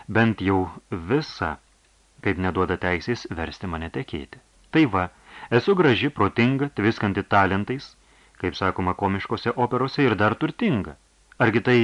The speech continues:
ne laimė, ponia? O jūs vadinate mane nelaimingąja." Matydamas įžūlę ir išdidžią dukters šypseną, Danglaras nesusivaldė ir užriko. Bet kai į jį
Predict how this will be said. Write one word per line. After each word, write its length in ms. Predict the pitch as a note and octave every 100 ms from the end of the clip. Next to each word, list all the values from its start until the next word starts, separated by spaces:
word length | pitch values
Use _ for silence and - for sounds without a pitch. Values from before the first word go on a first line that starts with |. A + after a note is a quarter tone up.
| A#2+ -
ne 300 | A#2 A2+ B2+ A2+
laimė, 560 | F#2 E2 E2 G2 G#3+ -
ponia? 400 | B3 E3+ F2+ C#2+ _ _ - - -
O 100 | C#3+
jūs 200 | G3+ G#3
vadinate 400 | E3 F3 F3 D#3+
mane 300 | C#3 C#3 C#3+
nelaimingąja." 960 | C#3+ C3 B2+ A#2 G#2+ F2+ D#2 D2 C2+ - _ _ _ _ _ _ _ _ _ _ _ _ _ _ _ _ _ _ _ _ _
Matydamas 640 | G2 G2+ F3+ E3+ C#3+ - -
įžūlę 520 | A#2 F#2 D3 C3+ A#2
ir 180 | C3 A#2+ -
išdidžią 480 | A2 - D3 G#2+
dukters 440 | D#2+ F2 - G#2+ -
šypseną, 500 | E3+ D#3+ F#2 D#2 D#2 - - - - -
Danglaras 640 | G#2+ D3 D#3 F#3+ F3+ -
nesusivaldė 840 | C3+ C#3+ D3+ - A2 A2 C3+ A#2+ A2+
ir 60 |
užriko. 460 | G2+ F#2 E2 - - _ _ _ _ _ _ _ _ _
Bet 180 | G#2 -
kai 140 | A2+ -
į 140 | C3+
jį 200 | G#2+ D3+